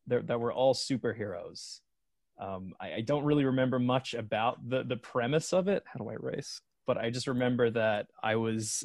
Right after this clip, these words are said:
obsessed with this weird, making this weird comic about superhero animals. And it wasn't, like, furry stuff. They were all, like,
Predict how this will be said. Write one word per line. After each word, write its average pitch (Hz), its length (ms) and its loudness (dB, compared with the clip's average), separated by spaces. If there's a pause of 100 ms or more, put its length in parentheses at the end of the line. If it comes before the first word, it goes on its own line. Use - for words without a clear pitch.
obsessed 117 480 2
with 113 120 0
this - 320 -2 (240)
weird, 123 420 0
making 127 280 0
this 117 140 -2
weird 135 300 0
comic 131 380 -4
about 110 380 -4
superhero 123 640 0
animals. 110 600 -6 (320)
And 151 80 0
it 170 40 6
wasn't, 220 200 8
like, 180 160 2
furry 175 420 8
stuff. - 380 8
They 151 100 10
were 143 140 12
all, 147 160 12
like, 135 360 10